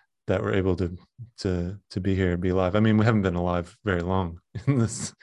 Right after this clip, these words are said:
scale of the universe. I mean, any minute, some asteroid could come and just obliterate us. But, um, y-,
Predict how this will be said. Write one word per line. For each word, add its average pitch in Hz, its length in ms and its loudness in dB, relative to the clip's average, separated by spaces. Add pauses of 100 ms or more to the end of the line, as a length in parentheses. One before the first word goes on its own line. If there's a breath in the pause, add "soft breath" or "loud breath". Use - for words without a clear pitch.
(240 loud breath)
scale 104 300 -2
of 90 80 -4
the 95 80 -6
universe. 87 440 -6
I 90 40 -6
mean, 87 240 -6 (420 loud breath)
any 92 140 4
minute, 92 340 2 (460)
some 92 280 -4
asteroid 90 420 -2
could 92 100 -16
come 90 220 -2
and 87 200 -6
just - 220 -8 (440)
obliterate 95 460 0
us. 101 160 -2
But, - 280 0 (600 loud breath)
um, 101 460 2 (560)
y-, 95 160 -16